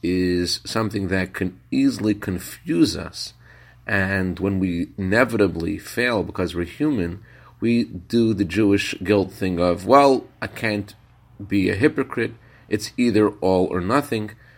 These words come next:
We have to recognize that God doesn't want very good. God just wants us to be as good as we can. I'd like to dedicate a minute of Torah today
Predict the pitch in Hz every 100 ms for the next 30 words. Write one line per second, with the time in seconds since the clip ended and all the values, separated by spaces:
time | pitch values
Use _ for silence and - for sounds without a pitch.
0 | _ _ 117 120 110 104 110 107 98 90
1 | 85 85 85 95 117 113 110 98 95 92
2 | 92 90 - 82 80 107 107 92 85 82
3 | 85 - - - _ 120 117 120 113 113
4 | 104 98 98 - - - 87 87 90 -
5 | _ 82 - 82 85 - - - 76 73
6 | - 71 - - - - 120 131 135 131
7 | 127 113 120 107 107 113 107 101 90 110